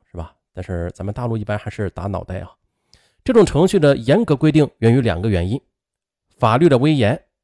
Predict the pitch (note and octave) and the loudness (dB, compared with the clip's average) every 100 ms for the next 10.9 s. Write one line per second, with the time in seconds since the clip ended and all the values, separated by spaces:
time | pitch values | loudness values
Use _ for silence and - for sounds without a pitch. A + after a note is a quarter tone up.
0 | _ _ _ _ A#2+ F#2+ G2 - - _ | _ _ _ _ -2 -2 -4 -6 -14 _
1 | _ _ _ _ _ _ _ _ _ F#3 | _ _ _ _ _ _ _ _ _ -4
2 | - F#3 F3+ F#3 G3+ A3+ A3 F#3+ A2 G2 | 0 0 2 2 2 2 2 2 0 -2
3 | F2 D3 - _ - A#2 C3 A#2 - B2+ | -2 -2 -4 _ -4 0 2 0 0 -2
4 | B2 B2 C3 B2+ D#3+ D#3+ - _ _ _ | 0 -2 -4 -2 -2 -2 -4 _ _ _
5 | _ _ _ B3+ C#4 E3 D3 D#3 D#3 D3+ | _ _ _ 4 6 6 4 2 2 2
6 | B2+ F#3 F3+ - C#3+ - E3+ E3 A#2 G#2+ | 2 2 0 0 -4 -2 0 2 2 2
7 | G3+ A#2 B2+ D3 - - F#2+ D3 B3+ - | 2 0 0 -2 -2 -6 -4 -2 -2 -6
8 | _ _ - A2+ A2 - _ - F3+ A2+ | _ _ -6 -4 -4 -8 _ -2 0 0
9 | A2 A#2 A2+ C#3+ D3 - G#2 C3+ B2+ A#2 | -2 -2 -4 -6 -10 -6 -6 -4 -4 -4
10 | G2 _ _ _ - G#3 - - - | -6 _ _ _ -2 -2 -4 -16 -18